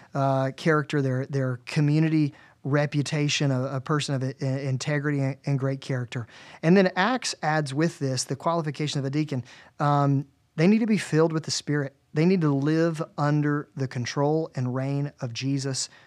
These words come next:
through his Spirit. They need to be filled with the Spirit, not depending on themselves, but depending on God to help them with whatever it is they're doing, and be filled with wisdom. And so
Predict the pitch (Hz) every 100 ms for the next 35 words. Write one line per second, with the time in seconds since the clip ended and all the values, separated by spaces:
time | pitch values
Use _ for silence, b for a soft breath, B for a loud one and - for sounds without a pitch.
0 | b - 139 135 131 - - 131 131 -
1 | B B - 165 160 - 139 127 127 -
2 | - - 131 127 - - 139 156 147 165
3 | 156 147 147 139 139 123 120 147 139 127
4 | 151 147 131 131 131 131 127 110 127 -
5 | 123 120 B B B - 131 139 135 139
6 | 131 127 - 123 127 131 123 - B B
7 | 156 180 175 151 139 - - 139 131 127
8 | 127 117 131 123 123 - 143 - 165 156